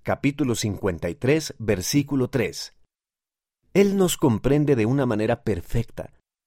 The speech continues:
Estoy agradecido por eso. No estoy solo en mis pesares. Él realmente entiende por lo que estoy pasando. Emanuel.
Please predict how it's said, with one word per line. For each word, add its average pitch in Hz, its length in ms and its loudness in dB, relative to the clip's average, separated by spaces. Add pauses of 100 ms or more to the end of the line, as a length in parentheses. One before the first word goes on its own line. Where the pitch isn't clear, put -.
(340)
Estoy 120 440 0
agradecido 101 680 -2
por 90 160 -4
eso. - 340 -6 (760)
No 117 300 2
estoy 135 360 2
solo 131 440 0
en 120 100 0
mis 104 180 -2
pesares. 101 640 -6 (680)
Él 185 360 4
realmente 143 760 2
entiende 127 560 0
por 98 180 -4
lo 92 120 -4
que - 80 -8
estoy 95 240 0
pasando. 82 560 -4 (1200)
Emanuel. 90 800 2